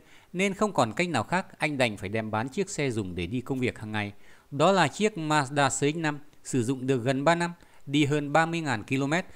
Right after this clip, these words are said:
vẫn còn thời gian bảo hành. "Tôi giao bán với giá bảy trăm năm mươi triệu đồng, nhưng vừa rồi chỉ bán ra được có bảy trăm triệu đồng",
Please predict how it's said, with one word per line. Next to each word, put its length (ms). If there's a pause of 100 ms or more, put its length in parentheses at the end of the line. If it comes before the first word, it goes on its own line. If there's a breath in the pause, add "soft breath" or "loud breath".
(240 loud breath)
vẫn 220
còn 200
thời 180
gian 220
bảo 120
hành. 220 (520 soft breath)
"Tôi 180
giao 140
bán 220
với 140
giá 180
bảy 200
trăm 260
năm 180
mươi 80
triệu 180
đồng, 200 (320 soft breath)
nhưng 260
vừa 160
rồi 240
chỉ 160
bán 240
ra 180
được 180
có 100
bảy 160
trăm 240
triệu 160
đồng", 200